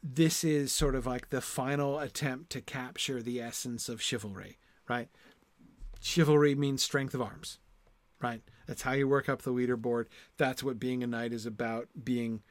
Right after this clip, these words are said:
uh, the sternest knight to thy mortal foe that ever put spear in the rest. But it is also to be the meekest and the gentlest, to be the goodliest,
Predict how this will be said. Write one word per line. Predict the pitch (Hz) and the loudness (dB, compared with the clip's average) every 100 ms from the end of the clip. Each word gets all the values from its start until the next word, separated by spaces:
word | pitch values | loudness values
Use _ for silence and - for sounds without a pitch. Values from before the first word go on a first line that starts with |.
| - - - | -20 -20 -6
uh, | 135 120 110 110 - | -2 -2 -2 -6 -8
the | 143 | -4
sternest | 139 - 151 139 135 - | -2 2 4 4 0 -2
knight | 131 120 | -4 -4
to | 123 | -6
thy | 123 120 | -4 -2
mortal | 117 117 117 | -2 -2 -4
foe | - 120 117 | -4 -4 -2
that | 113 | -4
ever | 113 113 | -6 -8
put | 110 131 | -8 -8
spear | - - 110 101 | -8 -6 -4 -4
in | |
the | 107 | -4
rest. | 123 131 107 - - - - _ _ _ - | -4 -4 -4 -10 -14 -20 -20 _ _ _ 6
But | 208 - - - _ _ _ _ _ _ _ _ _ _ _ - - | 6 6 -2 -12 _ _ _ _ _ _ _ _ _ _ _ -6 4
it | 170 | 6
is | 147 143 | 6 4
also | 139 135 147 | 2 2 0
to | - | 0
be | 127 127 | 0 0
the | 123 | 0
meekest | 123 147 156 - 95 - - - - - | 0 0 0 -2 -6 -4 -6 -8 -20 -10
and | 135 | -4
the | 123 | -4
gentlest, | 107 131 123 120 101 71 - - - _ _ - - | -2 -4 -4 -6 -10 -12 -12 -12 -12 _ _ -20 -10
to | 113 | -4
be | 131 | -2
the | 120 | -4
goodliest, | 113 131 143 123 113 92 - - - | -4 -2 -2 -2 -6 -8 -8 -8 -8